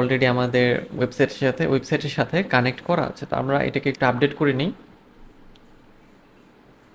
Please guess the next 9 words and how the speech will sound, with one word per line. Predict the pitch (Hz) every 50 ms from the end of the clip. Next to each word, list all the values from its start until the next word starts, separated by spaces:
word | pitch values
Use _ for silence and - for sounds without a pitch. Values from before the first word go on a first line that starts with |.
| _ _ -
এই | 151 151
প্লাগইনগুলোকে | 139 143 139 143 147 156 156 151 156 151 147 - 190 196 196
হচ্ছে | 165 151 143 147 - 156 147
যখনই | 135 131 127 - 160 160 147
আপডেট | 127 120 127 143 139 135
আসবে | 135 127 131 - - 202 196 196
আপডেট | 127 120 120 127 131 - - -
করে | 165 170 165
নেবেন, | 151 131 135 165